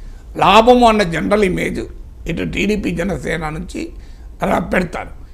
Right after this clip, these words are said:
అందువల్ల భీమవరం, ఆ, ప-, పశ్చిమ గోదావరి జిల్లా,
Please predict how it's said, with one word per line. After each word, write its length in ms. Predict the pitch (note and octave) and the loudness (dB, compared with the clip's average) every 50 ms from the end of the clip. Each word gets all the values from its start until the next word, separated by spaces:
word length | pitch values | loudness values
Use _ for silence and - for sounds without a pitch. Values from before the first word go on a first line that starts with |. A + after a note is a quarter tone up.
| - - - - - - | -16 -14 -14 -12 -8 -6
అందువల్ల 300 | - E3+ F#3+ A3+ C4 C#4 | 0 4 8 8 10 10
భీమవరం, 680 | C4+ G#3+ F#3+ - G#3+ A#3 A#3+ B3 A#3 A3+ A#3 B3 A#3+ A3 - - - - - - - - - - - | 8 8 6 4 4 4 6 6 8 8 8 6 4 2 -4 -10 -16 -16 -16 -16 -16 -16 -8 -4 0
ఆ, 160 | - - - | 0 2 0
ప-, 680 | E3+ F#3 - F#3+ - G3+ G3 F#3 F3+ F3 E3+ - - | 0 -2 -2 -2 -2 0 0 0 -2 -2 -2 -2 -4
పశ్చిమ 340 | D3+ D#3 - A3+ A3+ G#3+ G#3 | -4 0 2 2 2 4 4
గోదావరి 280 | G#3 G3 G3+ G3 F#3 | 2 2 0 0 -2
జిల్లా, 380 | D#3 D3+ C#3+ - D#3+ F3 - - | -4 -6 -8 -10 -8 -8 -10 -10